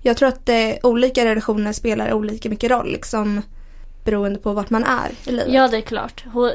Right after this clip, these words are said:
Speaker 2: när man är yngre så kanske ens föräldrar spelar väldigt mycket roll.
Speaker 1: Precis.
Speaker 2: Och sen när man kommer i tonåren, då kanske kompisarna som man,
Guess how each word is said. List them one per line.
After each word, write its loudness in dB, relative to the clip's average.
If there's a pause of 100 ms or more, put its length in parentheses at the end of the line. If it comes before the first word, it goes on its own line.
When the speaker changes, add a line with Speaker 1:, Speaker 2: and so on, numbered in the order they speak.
Speaker 2:
när 2
man 0
är -4
yngre 2
så -8
kanske -2
ens -4
föräldrar -2 (200)
spelar -6
väldigt -4
mycket -2
roll. -2 (320)
Speaker 1:
Precis. -4
Speaker 2:
Och 0
sen 2
när 2
man -2
kommer -2
i -2
tonåren, 0
då -8
kanske -4
kompisarna -2
som -2
man, 0